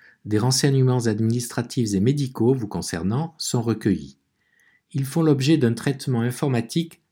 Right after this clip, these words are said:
destiné à faciliter le fonctionnement de l'établissement. Les destinataires des données sont tous les intervenants du centre Basse Vision et troubles de l'audition.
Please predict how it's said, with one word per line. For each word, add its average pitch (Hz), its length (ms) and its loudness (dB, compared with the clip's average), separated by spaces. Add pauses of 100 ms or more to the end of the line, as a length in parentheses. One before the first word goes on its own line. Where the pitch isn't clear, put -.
destiné 131 560 0
à 107 80 0
faciliter 127 720 -2
le 110 80 2
fonctionnement 117 600 -4
de 117 120 0
l'établissement. 104 840 -2 (920)
Les 92 100 -2
destinataires 117 720 0
des 101 140 2
données 113 440 2 (280)
sont 113 240 -2
tous 208 460 -4
les 117 200 4
intervenants 117 540 0
du 101 180 -4
centre 135 460 -4
Basse 104 200 0
Vision 104 380 0
et 117 80 0
troubles 123 240 -4
de 113 100 2
l'audition. 104 560 -2